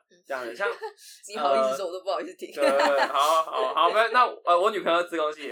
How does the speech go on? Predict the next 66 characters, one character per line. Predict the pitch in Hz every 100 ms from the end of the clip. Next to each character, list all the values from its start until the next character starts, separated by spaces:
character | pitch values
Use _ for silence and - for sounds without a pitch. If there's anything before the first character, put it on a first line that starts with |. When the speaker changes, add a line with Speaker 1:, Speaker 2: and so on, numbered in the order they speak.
| 113
Speaker 1:
我 | 143
拿 | 170
她 | 220 220 190
的 | - - _
故 | 185 202
事， | 240 196
我 | 143 156
拿 | 190
她 | 208
的 | 208
故 | 202
事 | 190
来 | 180 147
说 | 139 156 151
明， | 120 110
这 | 131
样 | 123
子。 | 110 104 -
好， | 127 110 107
虽 | 139
然 | 180
我 | 127
是 | 156 -
假 | 139 113 -
资 | 131
工 | 123 120
系， | - 113 _ _ _ _
就 | -
是 | 233 247 - _ _
其 | -
实 | 226
资 | 226 240
工 | 240 233
系， | 233 226 196 - _
坦 | - 175
白 | 196
说， | 262
我 | 190
觉 | 170
得 |
清 | 180 226 226
华 | 196 165
资 | 180
工 | 180
系 | 175 165
它 | 175
不 | 160
会 | 156 151
教 | 156 151
你 | 131
很 | 123 135 113
多 | 127 131 131 - _ _ _ _ _
怎 | 143
么 | 127
写 | 117 120
程 | 117 117
式 | 135
还 | 127
是 | 117
什 | 113
么， | 98 _ _
可 | -
是 | 160 220
它 | 202
会 | 202 214
有 | 151 110 -